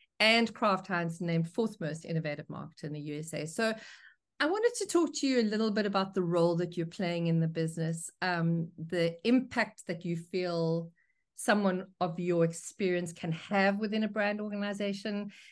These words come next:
um, how it works and why you think it's so effective. So can you tell me a little bit about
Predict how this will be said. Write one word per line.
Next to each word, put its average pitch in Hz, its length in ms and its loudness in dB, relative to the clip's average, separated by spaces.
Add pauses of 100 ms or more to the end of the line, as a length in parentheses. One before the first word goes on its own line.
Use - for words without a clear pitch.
(240)
um, 185 760 2 (200)
how 254 280 6
it 247 160 4
works 226 400 4
and 208 140 -2
why 180 120 4
you 185 120 -2
think 196 180 -8
it's 160 160 -12
so 175 80 0
effective. 170 800 -4 (580)
So 247 200 0
can 349 300 2
you 427 180 0
tell 277 260 4
me 254 240 4
a - 60 -2
little 196 280 2
bit 170 300 -2 (140)
about 165 500 -2